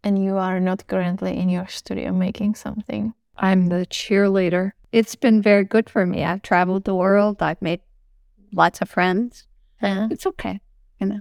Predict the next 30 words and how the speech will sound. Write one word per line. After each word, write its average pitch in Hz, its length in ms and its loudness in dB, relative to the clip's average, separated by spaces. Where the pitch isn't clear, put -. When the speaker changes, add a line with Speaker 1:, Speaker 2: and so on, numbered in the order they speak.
Speaker 2:
I 175 120 -8
don't, - 120 -20
I 220 120 4
don't 208 200 0
feel 202 460 2
any 190 480 0
competition. 190 680 -4
Speaker 1:
What 208 220 -2
you 220 100 0
have 202 240 0
done 185 320 0
for 190 240 -4
this 190 180 -4
community 185 520 -4
is - 520 -10
so 196 440 -2
important 180 520 -2
and 175 160 -6
always 185 280 -4
has 185 200 -8
been 190 500 -8
that 185 140 -4
I, 180 360 -6
not 208 160 0
just 196 280 -6
me, 185 160 0
but 180 240 -2
I 180 120 -4
assume - 340 -10
that - 120 -12